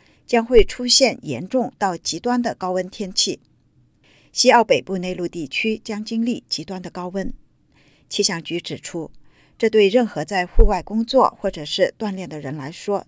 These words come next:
都具有风险。根据天气应用程序预测，本周西澳部分地区的气温有可能达到五十度，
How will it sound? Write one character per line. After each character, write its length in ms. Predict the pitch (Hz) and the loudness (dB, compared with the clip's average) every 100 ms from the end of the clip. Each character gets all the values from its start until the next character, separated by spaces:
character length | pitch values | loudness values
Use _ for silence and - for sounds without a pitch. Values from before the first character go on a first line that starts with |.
| - | -8
都 120 | 190 | -10
具 200 | - 226 | -8 -8
有 100 | 160 | -8
风 260 | - 214 | -8 -6
险。 280 | 214 - 113 _ _ _ _ _ _ _ - | -4 -4 -6 _ _ _ _ _ _ _ 0
根 160 | 254 | 2
据 180 | 262 247 | 2 0
天 220 | - 214 | 0 -2
气 180 | 208 214 | 0 -2
应 140 | 214 | -2
用 180 | 202 180 | -2 -4
程 220 | 165 139 165 | -6 -6 -4
序 180 | - | 0
预 220 | 190 - 170 | 0 0 -4
测， 300 | - 156 - _ _ _ _ _ - | -4 -6 -12 _ _ _ _ _ -2
本 180 | 175 139 | 0 2
周 260 | 202 214 _ | 2 0 _
西 220 | - - | -2 0
澳 160 | - 185 | 2 0
部 140 | 185 | -4
分 200 | 180 190 | -6 -6
地 160 | 151 180 | -2 -4
区 220 | - 233 | -2 -4
的 100 | 220 | -2
气 280 | - - 190 | 0 2 2
温 200 | 202 214 _ | 0 -2 _
有 180 | 180 180 | -6 -6
可 180 | - 175 | -8 -8
能 160 | 151 | -6
达 200 | 160 139 | -8 -10
到 180 | 185 180 | -8 -6
五 220 | 156 143 | -8 -10
十 180 | - 139 | -6 -6
度， 260 | - 196 | -2 -2